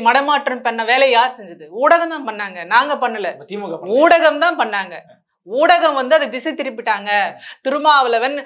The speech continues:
Speaker 1: கட்சி மாறுகிறார், கூட்டணி மாறுகிறார், ரெண்டாயிரத்தி இருபத்தி ஆறு தேர்தலுக்கு இப்பொழுதே அடி போடுகிறார், அப்படியெல்லாம் இதை வந்து திசை மாற்றம் பண்ற வேலையை ஊடகங்கள் தான் பண்ணுது,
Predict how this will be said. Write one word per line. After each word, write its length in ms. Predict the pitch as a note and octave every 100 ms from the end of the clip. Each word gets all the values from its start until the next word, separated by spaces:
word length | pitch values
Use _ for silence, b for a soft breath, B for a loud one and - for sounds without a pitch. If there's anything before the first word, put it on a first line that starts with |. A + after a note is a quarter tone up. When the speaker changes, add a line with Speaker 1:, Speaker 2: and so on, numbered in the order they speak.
| B B
Speaker 1:
கட்சி 340 | - A#3+ - D4
மாறுகிறார், 500 | B3 A3+ G#3 B3+ C4
கூட்டணி 380 | D4 E4 D4 B3
மாறுகிறார், 680 | A3 A3 G#3+ G#3+ A3+ G#3+ F3 B B
ரெண்டாயிரத்தி 480 | G#3+ A#3+ C#4+ D4 C#4+
இருபத்தி 380 | B3 C4+ C4+ C4
ஆறு 140 | A#3+
தேர்தலுக்கு 460 | A#3 C4 C4 B3+ C4
இப்பொழுதே 460 | A#3 B3+ C4+ C4+
அடி 220 | C4 A3
போடுகிறார், 540 | G#3+ A3 G#3+ G#3 A#3 - B B
அப்படியெல்லாம் 420 | G3+ B3+ C4 C#4+
இதை 140 | B3
வந்து 320 | A3 B3 D4
திசை 300 | A3 B3 E4
மாற்றம் 380 | E4+ D#4+ D4 B3
பண்ற 340 | A#3+ A3 G#3 G3+
வேலையை 460 | B3 D4 D4 D#4+ F4+ - _ _ _ _ _ _ _ _
ஊடகங்கள் 520 | A3 C#4+ C#4+ B3+ B3
தான் 120 | A#3+ F#3+
பண்ணுது, 220 | F3+